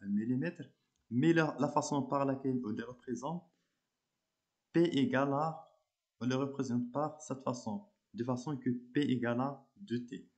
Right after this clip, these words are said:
C'est-à-dire, si on multiplie cinq fois deux, il va nous donner dix. C'est-à-dire, si j-, j'ai cinq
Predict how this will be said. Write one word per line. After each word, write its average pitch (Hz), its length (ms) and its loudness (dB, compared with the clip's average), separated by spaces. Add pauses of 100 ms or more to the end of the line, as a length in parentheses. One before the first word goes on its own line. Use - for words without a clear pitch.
(160)
C'est-à-dire, 135 560 2
si - 300 0
on 143 60 0
multiplie 131 760 -2
cinq 131 460 -2
fois 104 240 0
deux, 147 240 -8
il 123 80 -4
va 113 180 -6
nous 123 120 2
donner 110 320 -6 (420)
dix. 107 480 -2 (280)
C'est-à-dire, 123 360 -2
si - 160 0
j-, 117 200 -4
j'ai 107 240 -4
cinq 123 320 -2